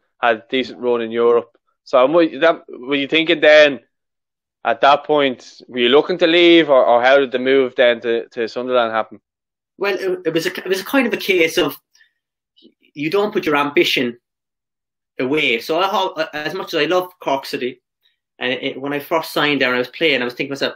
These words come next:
Speaker 2: "I could play here for the rest of my life." It really, at that time, it, it wasn't, if I wanted to be a f-, professional full-time footballer and, and, you know, look after and provide for my family and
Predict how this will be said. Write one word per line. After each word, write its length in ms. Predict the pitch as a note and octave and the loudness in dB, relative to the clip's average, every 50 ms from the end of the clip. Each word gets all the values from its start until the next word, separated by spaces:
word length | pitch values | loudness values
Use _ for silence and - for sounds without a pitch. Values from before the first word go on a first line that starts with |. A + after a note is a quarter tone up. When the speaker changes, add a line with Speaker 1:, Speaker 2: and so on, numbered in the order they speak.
| - - | -12 -18
Speaker 2:
"I 80 | D3 | -20
could 160 | C#3+ - - - | -20 -20 -20 -10
play 180 | - D3+ D3 | -4 -2 -2
here 160 | C#3 C3+ B2+ | 0 0 -2
for 80 | B2+ - | -4 -4
the 60 | B2+ | -4
rest 200 | B2 B2 - - | -6 -6 -6 -8
of 60 | B2+ | -8
my 80 | A#2+ A#2+ | -6 -4
life." 340 | B2 C3 B2+ A#2 A2+ - - _ _ _ - - - - - - - - - - _ _ _ _ _ _ _ _ _ _ _ | -2 -2 -2 -2 -4 -10 -18 _ _ _ -20 -20 -20 -20 -20 -20 -20 -20 -20 -20 _ _ _ _ _ _ _ _ _ _ _
It 40 | C#3 | -2
really, 600 | C#3 D3+ G3+ A3+ G#3+ G3+ E3 C#3+ C#3+ C#3 - _ _ _ _ _ _ _ _ _ _ _ _ _ _ _ _ _ | 0 2 2 4 4 4 4 4 2 2 -2 _ _ _ _ _ _ _ _ _ _ _ _ _ _ _ _ _
at 160 | - D#3 D3+ - | -6 -6 -4 -4
that 180 | F#3 F3 - | -6 -6 -6
time, 340 | - - F3+ E3+ D3+ C#3+ - | -6 -4 -2 -2 -2 -2 -4
it, 140 | D3 C#3 C#3+ - | -8 -12 -12 -10
it 100 | D#3 C#3+ | -8 -6
wasn't, 340 | D3+ E3+ F#3 F3+ F#3 F3 F3+ | -2 -2 -2 -2 -4 -6 -8
if 120 | D#3 - | -6 -4
I 80 | F#3 F3 | -4 -2
wanted 240 | G3 G3+ G3+ - - | -2 -4 -6 -6 -6
to 60 | D3+ | -4
be 100 | D3 C#3 | -4 -4
a 20 | |
f-, 260 | C#3 - - - - _ - | -4 -6 -12 -20 -20 _ -20
professional 500 | C3 - F3+ F3+ E3 - D3+ C3+ C3 - - _ _ _ _ | -10 -6 -4 -4 -4 -4 -6 -6 -6 -8 -12 _ _ _ _
full-time 340 | - E3 E3 - C#3+ B2+ B2 | -6 -6 -4 -4 -6 -8 -4
footballer 680 | - - - - - B2+ A2+ A2+ A2+ A#2 A#2 A2+ - | -4 -6 -6 -4 -4 -4 -2 -2 0 -2 -2 -2 -4
and, 220 | B2 B2 A#2+ A#2+ - | -4 -6 -6 -6 -8
and, 160 | B2 B2+ B2 - _ _ | -10 -10 -10 -12 _ _
you 100 | - C3+ | -10 -8
know, 340 | C3 A#2+ A#2 A#2+ A#2 - _ _ | -6 -6 -6 -6 -8 -12 _ _
look 200 | C#3 C#3 C3+ - | -8 -6 -4 -2
after 320 | D3 D3 C#3+ C#3 - C3+ | -2 0 -2 -2 -4 -6
and 60 | B2 A#2 | -6 -4
provide 340 | C#3+ B2+ D3 C#3+ D3 C#3+ | -4 -2 0 0 0 0
for 60 | - B2 | -2 -4
my 100 | A#2 A#2+ | -4 -4
family 540 | - D3 C#3 C#3 B2+ G#2+ G2+ A2 - - _ _ _ _ _ _ _ _ _ _ _ _ | -2 -2 -2 -2 -2 -4 -6 -8 -8 -12 _ _ _ _ _ _ _ _ _ _ _ _
and 340 | - A#2+ A#2+ A#2+ A#2 A2 - | -4 -4 -4 -4 -6 -8 -10